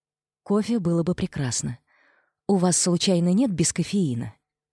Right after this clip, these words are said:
Судя по выражению лица Сары, я могла бы попросить литр сидра. «Нет, не думаю, простите. Мне послать Мэри в магазин?» Я быстро качаю головой. «Нет, на самом деле не нужно.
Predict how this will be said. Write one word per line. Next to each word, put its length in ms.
Судя 340
по 120
выражению 640
лица 340
Сары, 480
я 140
могла 300
бы 140
попросить 560
литр 320
сидра. 420
«Нет, 540
не 260
думаю, 400
простите. 600
Мне 380
послать 420
Мэри 220
в 60
магазин?» 460
Я 220
быстро 280
качаю 420
головой. 500
«Нет, 300
на 180
самом 360
деле 240
не 100
нужно. 420